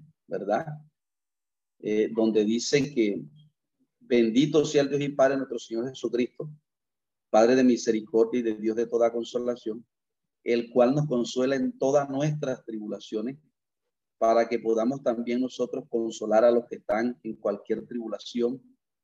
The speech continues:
por medio de la consolación con que nosotros somos consolados por Dios. Porque de la manera que abundan en nosotros las aflicciones de Cristo,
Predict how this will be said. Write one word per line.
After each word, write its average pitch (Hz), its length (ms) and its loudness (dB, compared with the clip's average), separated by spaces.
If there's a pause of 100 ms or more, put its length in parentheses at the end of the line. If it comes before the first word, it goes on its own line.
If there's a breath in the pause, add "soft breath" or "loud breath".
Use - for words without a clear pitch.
(400)
por 107 140 0
medio 127 360 4
de 131 120 4
la 117 180 4
consolación 107 680 -2
con 123 160 -4
que 117 80 -6
nosotros 104 440 -6
somos 110 320 -8
consolados 101 600 -4
por - 180 -10
Dios. 107 220 -8 (1300)
Porque 117 320 0
de 113 80 6
la 113 120 2
manera 113 420 2
que 139 60 0
abundan 131 400 -2
en 131 100 -4
nosotros 123 400 -4
las 120 160 -4
aflicciones 147 720 2
de 143 140 4
Cristo, 151 480 -2